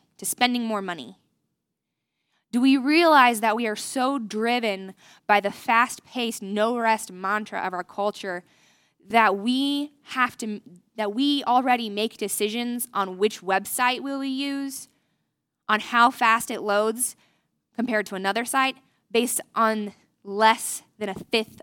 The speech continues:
of a second in load time? Our brains have been so wired to fast-paced instant gratification that if a web page takes less than a fifth of a second slower time than another web page, we'll never go to it again.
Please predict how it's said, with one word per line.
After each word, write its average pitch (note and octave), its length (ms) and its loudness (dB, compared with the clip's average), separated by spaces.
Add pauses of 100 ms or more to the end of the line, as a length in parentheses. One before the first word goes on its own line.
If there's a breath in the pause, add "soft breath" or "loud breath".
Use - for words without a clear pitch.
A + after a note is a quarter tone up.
of G3 100 -4
a F#3 60 -10
second F3+ 480 -8
in F3 180 -14
load F3+ 240 -6
time? A2+ 300 -18 (1080)
Our A3+ 140 6
brains B3 540 2
have B3+ 140 -2
been G#3+ 120 -4
so C4+ 460 2
wired C4+ 800 4
to - 100 -12
fast-paced A#3+ 920 0
instant A3+ 380 -6
gratification G#3+ 800 -6 (260 soft breath)
that A3 100 0
if G#3+ 80 -2
a G3+ 80 0
web A#3 320 4
page G#3 380 -4
takes G3 320 -6 (600)
less C4 380 6
than F#4 100 -2
a G#3 80 -4
fifth - 240 -4
of D4+ 60 -6
a D#4 80 2
second A#3+ 480 -4 (220)
slower C4+ 440 2
time G3 460 -2 (480)
than F#3+ 100 -2
another B3+ 280 4
web G3+ 200 2
page, F#3+ 280 0 (140)
we'll G#3+ 140 2
never B3 320 8
go A#3+ 160 8
to A3 100 6
it G#3+ 80 2
again. F#3 300 -4